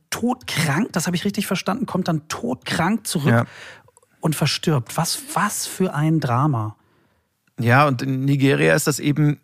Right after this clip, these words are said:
Speaker 2: nicht unbedingt ein Einzelfall, ja. Tobore hat mir noch von einigen anderen Menschen erzählt, die sie auf diese, auf diese Art verloren hat.
Speaker 1: Mhm.
Speaker 2: Freundinnen, Bekannte.
Speaker 1: Okay, also das,
Speaker 2: Ja.
Speaker 1: das Thema war also schon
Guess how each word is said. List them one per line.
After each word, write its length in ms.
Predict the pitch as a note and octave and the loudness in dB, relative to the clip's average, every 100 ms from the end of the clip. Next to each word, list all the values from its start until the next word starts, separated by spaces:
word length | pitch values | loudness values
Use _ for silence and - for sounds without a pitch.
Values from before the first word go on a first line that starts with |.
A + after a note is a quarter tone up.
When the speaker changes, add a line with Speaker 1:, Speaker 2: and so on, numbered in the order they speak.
| _ _ | _ _
Speaker 2:
nicht 320 | D#3 D#3+ E3 - | 0 2 2 2
unbedingt 380 | C3 C3+ C#3 | 2 4 2
ein 80 | C3+ | 0
Einzelfall, 720 | B2 C3+ - A#2+ - A2+ G#2+ | 0 0 0 -2 0 0 0
ja. 240 | A#2 A2+ - | 0 0 -2
Tobore 560 | - B2+ B2+ C3+ C#3+ | -4 -2 2 4 4
hat 180 | C3 - | 2 2
mir 340 | D3 D3+ D3 - - | 4 6 6 2 -8
noch 440 | - A#2+ C#3+ C#3 | -18 -14 -6 -4
von 180 | A#2+ C#3 | -2 -2
einigen 300 | - D3+ D3+ | 0 2 2
anderen 240 | C3+ D#3+ D3 | 2 4 4
Menschen 320 | C3+ D#3 C#3+ | 4 2 0
erzählt, 440 | A#2+ - C#3+ D3+ | -2 0 0 0
die 60 | C#3+ | 0
sie 120 | C3+ | 0
auf 80 | C3 | -2
diese, 340 | C3+ B2+ B2+ B2 _ - - | -2 0 0 -2 _ -18 -10
auf 140 | B2 | -8
diese 220 | C3 A#2+ | -2 -2
Art 100 | A2 | -2
verloren 400 | - A2 G#2+ G2+ | -2 -2 -2 -2
hat. 120 | F#2 A#2+ | -4 -4
Speaker 1:
Mhm. 140 | A2 | -2
Speaker 2:
Freundinnen, 580 | A#2 B2 B2 A2+ A2 A2 | -2 0 2 0 0 -2
Bekannte. 520 | - A#2 A2+ A#2 A#2+ G#2 | -8 -6 -4 -4 -4 -6
Speaker 1:
Okay, 220 | B2+ A#2 | -6 -6
also 140 | G#2+ A#2+ | -4 -4
das, 220 | A#2+ - | -6 -4
Speaker 2:
Ja. 80 | A2 A2+ - | -6 -6 -12
Speaker 1:
das 160 | - - | -14 -8
Thema 300 | - B2 B2 | 0 2 4
war 100 | C3 | 4
also 160 | C3+ C3+ | 4 2
schon 540 | - D3+ D3 C#3+ C3 | 2 2 4 4 0